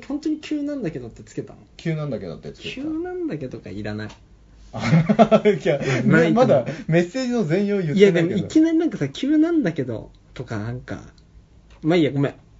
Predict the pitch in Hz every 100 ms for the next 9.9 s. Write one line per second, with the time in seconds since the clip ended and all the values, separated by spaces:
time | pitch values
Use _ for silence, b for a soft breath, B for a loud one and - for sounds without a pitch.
0 | - 135 104 95 147 127 113 - 196 170
1 | - - 220 196 143 113 - - _ _
2 | _ - 180 214 - 131 - 107 - 107
3 | 147 220 - 240 220 196 202 - - 202
4 | 196 196 185 147 143 220 131 127 123 170
5 | 214 220 226 170 117 95 - 202 131 -
6 | 185 214 233 - 220 220 220 214 202 196
7 | 180 175 180 196 196 190 185 175 - 151
8 | 147 135 127 269 208 190 175 143 165 185
9 | 175 185 180 180 185 208 160 113